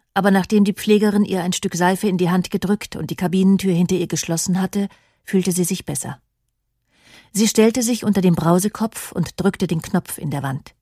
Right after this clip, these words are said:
Dann schloss sie die Augen, legte den Kopf in den Nacken und ließ sich das heiße Wasser übers Gesicht laufen.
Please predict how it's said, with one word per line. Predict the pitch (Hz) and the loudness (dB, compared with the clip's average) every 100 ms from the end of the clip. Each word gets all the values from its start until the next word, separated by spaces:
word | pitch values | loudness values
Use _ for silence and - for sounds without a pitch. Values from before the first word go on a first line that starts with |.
| _ _ _ _ _ _ | _ _ _ _ _ _
Dann | 196 196 190 | 4 4 4
schloss | 190 202 - | 2 2 2
sie | 180 | 0
die | 170 | 0
Augen, | 160 180 196 196 | 0 0 4 4
legte | 190 - 170 | 4 0 -4
den | 160 | -4
Kopf | - 190 - | -2 -6 -6
in | - | -6
den | 170 165 | -2 0
Nacken | 175 - 214 214 _ _ _ _ _ - | 0 2 0 0 _ _ _ _ _ -6
und | 160 | 0
ließ | 190 190 | 2 0
sich | 185 | -2
das | - - | -4 0
heiße | 180 180 190 | 2 2 0
Wasser | 165 165 170 | -2 -2 -4
übers | 170 170 | -4 -6
Gesicht | - 156 135 - | -4 -6 -6 -8
laufen. | 131 127 - 135 | -8 -8 -10 -16